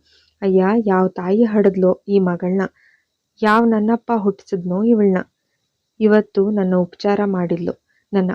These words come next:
ಆರು ಜನ ಹೆಣ್ಮಕ್ಳು ನನ್ ಕಷ್ಟ ಸುಖ ನೋಡ್ಲಿಲ್ಲ, ಈಗ ಕಾಯಿಲೆ ಗುಣ ಆಯ್ತು, ನಡಿಯಪ್ಪ ಊರ್ಗೋಗೋಣ" ಅಂತ ಅಂದ್ಲು ಮಂತ್ರಿಗೆ. ಆಗ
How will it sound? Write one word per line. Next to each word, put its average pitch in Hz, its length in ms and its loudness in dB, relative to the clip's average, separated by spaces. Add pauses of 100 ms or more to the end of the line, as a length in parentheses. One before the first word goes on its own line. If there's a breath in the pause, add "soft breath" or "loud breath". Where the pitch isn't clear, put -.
(100)
ಆರು 208 300 2
ಜನ 240 300 0
ಹೆಣ್ಮಕ್ಳು 190 680 -2
ನನ್ 190 200 -2
ಕಷ್ಟ 175 340 -8
ಸುಖ 214 260 -4
ನೋಡ್ಲಿಲ್ಲ, 175 520 -2 (480 soft breath)
ಈಗ 220 200 2 (120)
ಕಾಯಿಲೆ 185 440 2
ಗುಣ 185 260 -2
ಆಯ್ತು, 180 420 -4 (180)
ನಡಿಯಪ್ಪ 233 440 2 (180)
ಊರ್ಗೋಗೋಣ" 185 540 0 (220)
ಅಂತ 175 220 -8
ಅಂದ್ಲು 165 360 -2
ಮಂತ್ರಿಗೆ. 220 520 0 (1120 soft breath)
ಆಗ 226 200 2